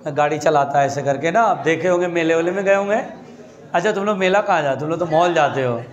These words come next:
मेला mall में बदल गया। तुम लोग तो आँख खोले और mall ही देखे बस, ठीक है। खैर,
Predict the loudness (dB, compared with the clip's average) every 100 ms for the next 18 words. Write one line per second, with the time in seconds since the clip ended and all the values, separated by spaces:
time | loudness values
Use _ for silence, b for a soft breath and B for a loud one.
0 | -8 -2 2 2 4 2 2 0 0 0
1 | 2 2 0 -4 -14 -18 -18 -18 -18 -18
2 | -18 -20 -20 -20 -20 -8 -2 0 2 4
3 | 4 2 0 2 2 2 2 2 2 0
4 | 0 2 0 0 0 -2 -8 -8 -4 0
5 | 2 2 -2 -8 -12 -14 -16 -18 -14 -2
6 | 0 0 -2